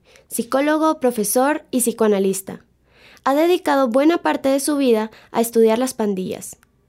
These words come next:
Ha publicado investigaciones como Las maras y los poderes ocultos y Los jóvenes y la violencia. También ha trabajado con el grupo de sacerdotes jesuitas que tienen proyectos educativos y de prevención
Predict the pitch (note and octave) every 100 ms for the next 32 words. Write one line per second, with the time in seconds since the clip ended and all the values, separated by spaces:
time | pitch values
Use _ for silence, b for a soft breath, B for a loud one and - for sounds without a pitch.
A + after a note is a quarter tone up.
0 | _ _ _ b b b - B3+ D#4+ E4+
1 | D#4+ C#4 C#4 C4+ C4 A#3 G#3 G3+ A#3+ C4+
2 | C#4 - A3 G3+ F#3+ F#3 G#3+ A3+ A3+ A3+
3 | G#3+ G3 - F#3 F#3+ G3+ F#3 - B3+ C#4
4 | E4 E4 - B B B B A#3+ A3+ A3+
5 | C4+ C#4+ D4+ B3 G#3+ F#3+ F#3 F#3 F#3+ -
6 | - _ _ _ b b b A#3 C4 C4
7 | D4 D4+ D4+ D4+ D#4 C#4+ B3+ B3+ A#3+ G#3+
8 | G3 A#3+ B3 B3+ B3 A#3 G3+ G3 G#3+ A3
9 | A3 C#4 C#4+ C4 B3 A#3 A#3 B B B
10 | C4 C4+ D4 E4 D4 C#4 B3 B3+ B3+ B3
11 | A#3+ G3 A#3 A#3 G#3+ G#3 G3+ F#3+ F#3+ F#3
12 | F3 A#3 A#3+ D#4